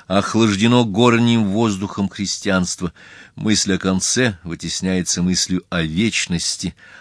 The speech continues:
Охватываемое время залечивает душу посреди неохватного пространства.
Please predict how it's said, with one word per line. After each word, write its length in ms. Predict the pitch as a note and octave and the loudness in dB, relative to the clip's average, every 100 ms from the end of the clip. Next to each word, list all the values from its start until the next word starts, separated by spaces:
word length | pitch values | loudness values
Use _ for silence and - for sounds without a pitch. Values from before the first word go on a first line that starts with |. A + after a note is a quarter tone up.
| - | -6
Охватываемое 1040 | F2+ - - F2+ C3 B2 A#2+ B2 A#2+ A#2+ A#2 | -6 -4 -2 2 2 2 -2 -2 -2 -4 -4
время 540 | G2+ G#2 G#2+ G#2+ G#2 _ _ _ _ - | -2 0 0 -2 -6 _ _ _ _ -10
залечивает 880 | E2 E2+ E2+ G#2 - G#2+ G#2+ G2 E2+ | -2 0 2 2 0 -4 -4 -6 -4
душу 400 | G#2 G2 - G#2 | -4 -4 -6 -10
посреди 680 | G2+ F2+ F#2+ F#2 E2+ F#2+ F#2+ _ | -8 -8 -4 -4 -2 -2 -4 _
неохватного 840 | G#2+ F#2 F2+ - F2 E2+ - F2 | -4 -2 -2 -4 -6 -6 -6 -8
пространства. 680 | E2 E2+ - F2 F2 - - | -8 -10 -10 -8 -10 -10 -14